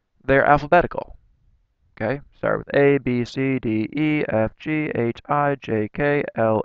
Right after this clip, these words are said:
M, N, O, P, R, S, T, V, W. Missing a couple letters because there's not that many, um, names that use those letters. Other things you might, might notice,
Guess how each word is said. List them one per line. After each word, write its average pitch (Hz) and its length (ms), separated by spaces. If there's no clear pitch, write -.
M, 135 280
N, 120 300
O, 113 240
P, 107 260
R, 113 380
S, - 300
T, 131 240
V, 113 260
W. - 360
Missing 208 260
a 180 40
couple 170 260
letters 151 320
because 131 380
there's 123 180
not 120 220
that - 180
many, 113 380
um, 50 320
names 110 560
that - 160
use 104 200
those - 280
letters. - 320
Other 170 140
things 185 260
you 156 60
might, 147 200
might 127 220
notice, 113 480